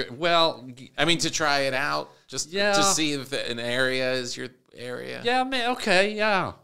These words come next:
Speaker 2: You know what
Speaker 1: I
Speaker 2: I
Speaker 1: was gonna
Speaker 2: mean?
Speaker 1: say it always seems a little weird being in someone else's space, the, the
Speaker 2: Mm-hmm.
Speaker 1: energy, but then I, then
Speaker 2: That's
Speaker 1: I think to
Speaker 2: true.
Speaker 1: myself, I've written on the airplane.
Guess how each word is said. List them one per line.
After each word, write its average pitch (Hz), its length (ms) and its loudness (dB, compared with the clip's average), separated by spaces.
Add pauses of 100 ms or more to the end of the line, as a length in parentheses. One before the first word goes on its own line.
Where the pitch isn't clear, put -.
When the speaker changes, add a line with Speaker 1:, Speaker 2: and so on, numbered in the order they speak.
Speaker 2:
You 120 100 -10
know 123 60 -4
what 120 140 -2
Speaker 1:
I - 20 6
Speaker 2:
I 185 40 8
Speaker 1:
was 185 100 2
gonna 240 160 4
Speaker 2:
mean? 247 80 6
Speaker 1:
say 202 280 4
it 180 80 4
always 170 320 2
seems 160 280 -2
a 151 40 0
little 143 240 2
weird 131 840 -2
being 123 260 -4
in 110 100 -6
someone 123 460 0
else's 110 540 -4 (260)
space, 139 680 0
the, 120 140 -4
the 113 240 -4
Speaker 2:
Mm-hmm. 113 80 4 (100)
Speaker 1:
energy, 147 240 2
but 185 220 2
then 214 160 4
I, 196 140 6
then 151 100 -6
Speaker 2:
That's 202 260 4
Speaker 1:
I - 100 2
think 202 60 4
to - 60 4
Speaker 2:
true. 196 80 4
Speaker 1:
myself, 185 600 0
I've 185 260 4
written 190 280 2
on 180 160 0
the 180 140 0
airplane. 180 580 2